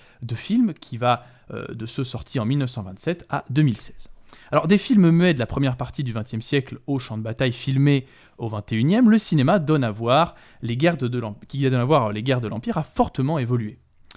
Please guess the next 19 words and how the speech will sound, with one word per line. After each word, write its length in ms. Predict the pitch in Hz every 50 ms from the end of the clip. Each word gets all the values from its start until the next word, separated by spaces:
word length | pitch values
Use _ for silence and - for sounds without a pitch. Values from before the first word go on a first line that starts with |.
| - _ _ _ _ _ -
Cependant, 320 | - - 165 226 269 269
est-ce 160 | 165 147 -
qu'il 160 | - - 220 208
est 40 |
possible 320 | - - 156 - - 185 151
de 40 | 165
dire 180 | 147 175 175 -
qu'il 120 | - 120
s'est 200 | - - 113 -
affranchi 360 | - - - 147 139 - 170
du 100 | 131 117
problème 360 | - - 113 104 127 170 202
que 100 | 185 -
se 80 | 120 -
posait 300 | - 120 120 139 147 123
à 60 | 104
la 80 | 98 104
littérature, 600 | 110 104 - 107 104 110 117 - - 254 269 -
c'est-à-dire 500 | - - 123 - 107 104 110 156 202 202